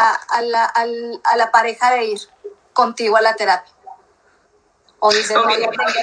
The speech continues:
Speaker 1: bye, me divorcio y chao".
Speaker 2: Ajá. Lo, más bien los beneficios que tienes tú como ir a terapia es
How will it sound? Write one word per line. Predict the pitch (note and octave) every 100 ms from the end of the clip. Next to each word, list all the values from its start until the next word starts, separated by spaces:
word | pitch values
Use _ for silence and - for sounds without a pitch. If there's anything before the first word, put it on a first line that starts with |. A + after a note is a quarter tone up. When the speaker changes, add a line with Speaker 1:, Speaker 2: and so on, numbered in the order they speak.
| - B3 C#4+
Speaker 1:
bye, | D#4
me | C#4+ B3+
divorcio | A#3+ A#3+ B3+
y | B3+
chao". | A#3+ A3+ G3+ - -
Speaker 2:
Ajá. | F3 E3+ D#3+ - - - - - - _ _ _ _ _ _ _ _ _ _ -
Lo, | C4 B3+
más | B3+ C#4
bien | D#4+
los | E4 F4
beneficios | E4 D4 D4+ C#4+ E4
que | E4
tienes | D4 C#4 D4 D4 -
tú | C#4+ C4+
como | C#4 C4+ B3
ir | C4
a | C4+
terapia | B3 G#3+ A#3 B3 B3 - - - - - - -
es | - A3+ A3+ -